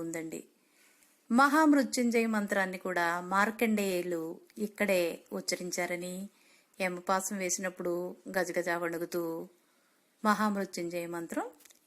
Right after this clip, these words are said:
ఈ దేవాలయంలోనే జపించారని చెబుతారు. అంతేకాకుండా ఇక్కడ మహామృత్యుంజయ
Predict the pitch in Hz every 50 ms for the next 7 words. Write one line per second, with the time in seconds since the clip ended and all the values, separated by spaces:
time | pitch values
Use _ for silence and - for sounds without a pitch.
0 | _ - 226 233 240 214 220 208 190 185 180 175 175 175 175 170 170 175 170 170
1 | 170 175 170 170 165 170 180 - _ _ _ _ _ - _ _ _ _ _ _
2 | _ _ _ _ _ _ _ _ - 214 175 - 208 185 - 190 180 175 - 180
3 | 175 170 175 196 220 214 226 190 - - - 170 170 - - - - 240 240 -
4 | 285 277 277 262 254 - 254 233 240 233 - 220 220 208 208 214 214 - 285 311
5 | 311 294 285 269 220 - - 240 226 220 208 220 208 196 190